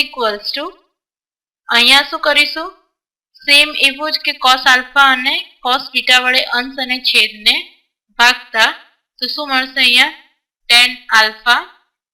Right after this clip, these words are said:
minus tan beta divided by one plus tan alpha into tan beta. એવી જ રીતે બીજું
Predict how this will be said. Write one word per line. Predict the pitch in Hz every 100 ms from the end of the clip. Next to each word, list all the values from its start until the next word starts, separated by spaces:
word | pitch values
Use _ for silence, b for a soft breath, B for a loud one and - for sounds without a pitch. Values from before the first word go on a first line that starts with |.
| _
minus | 226 233 233 240 294 - - -
tan | 233 247 269 247
beta | 226 - 220 302 - _ _ _ _ _ _ _ _ _ _ 220
divided | 240 240 226 214 202 -
by | 214 262 359 - _ _ _ _
one | 226 247 254 240
plus | 262 269 349 359 _ _ _ _ _ _ _ -
tan | 247 240 233 -
alpha | 214 214 226 226
into | 214 208 254 262 -
tan | 226 233 339 403 _ _ _ _ _ _ _ 214
beta. | 247 254 247 254 269 _ _ _ _ _ _ _ _ _ _ _ _ _ _ _ _ _ _ _ _ _ _ _ _ _ _ _ _ -
એવી | 254 262 277
જ | 277
રીતે | 254 233 233 302 381 _ _ _ _ _
બીજું | 240 262 294 277